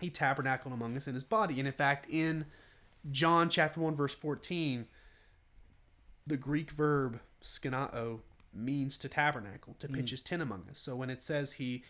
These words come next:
Speaker 1: he dwelt among us in the King
Speaker 2: Right.
Speaker 1: James, that's
Speaker 2: Right.
Speaker 1: not wrong, but it comes from the idea of a tent. When we think of dwell, we don't necessarily think of a tent, right?
Speaker 2: Right. We think
Speaker 1: But
Speaker 2: he's, yeah.
Speaker 1: that word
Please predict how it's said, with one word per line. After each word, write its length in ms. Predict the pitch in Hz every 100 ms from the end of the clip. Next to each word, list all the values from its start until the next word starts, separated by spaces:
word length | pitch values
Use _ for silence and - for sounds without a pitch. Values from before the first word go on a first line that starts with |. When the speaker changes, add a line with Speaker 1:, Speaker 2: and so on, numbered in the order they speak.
| -
Speaker 1:
he 80 |
dwelt 340 | 120 120 127 127
among 300 | 110 113 110
us 140 | 110
in 80 | 110
the 60 | 107
King 200 | - 110
Speaker 2:
Right. 80 |
Speaker 1:
James, 300 | 107 110 123
that's 180 | 185 180
Speaker 2:
Right. 60 | -
Speaker 1:
not 300 | 151 175 - - 170
wrong, 500 | 127 147 113 147 185 - - -
but 320 | 135 139 135 -
it 180 | 156 151
comes 260 | 175 165
from 180 | - 151
the 140 | 135
idea 480 | 135 131 117 131 135
of 340 | 123 127 120 123
a 60 |
tent. 520 | - - - 120 - - _ - -
When 100 | 131
we 80 | 175
think 160 | 165
of 140 | 151 127
dwell, 520 | 135 156 113 113 127
we 120 | -
don't 140 | 147 131
necessarily 400 | 135 - 127 117
think 340 | - 143 123
of 120 | 110 98 - - -
a 80 | 117
tent, 340 | - 160 104 113
right? 260 | 123 123
Speaker 2:
Right. 100 | - -
We 80 | 113
think 100 | 113
Speaker 1:
But 240 | 139 139 120
Speaker 2:
he's, 320 | 104 - -
yeah. 160 | 113 107 90 - - 127
Speaker 1:
that 260 | 131 160 -
word 360 | 147 143 131